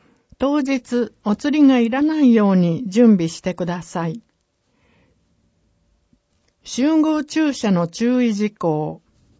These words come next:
一、注射の案内はがきが届いた人は、注射当日にはがきを必ず持参してください。はがきがないと受付に時間がかかります。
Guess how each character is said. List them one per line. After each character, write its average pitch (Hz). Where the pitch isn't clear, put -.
一、 208
注 285
射 302
の 285
案 294
内 302
は 277
が 262
き 214
が 180
届 202
い 214
た 170
人 170
は、 165
注 294
射 294
当 277
日 254
に 226
は 226
が 262
き 269
を 262
必 240
ず 254
持 220
参 226
し 220
て 208
く 202
だ 190
さ 175
い。 160
は 220
が 262
き 311
が 302
な 302
い 247
と 196
受 190
付 262
に 247
時 196
間 226
が 208
か 202
か 190
り 185
ま 170
す。 -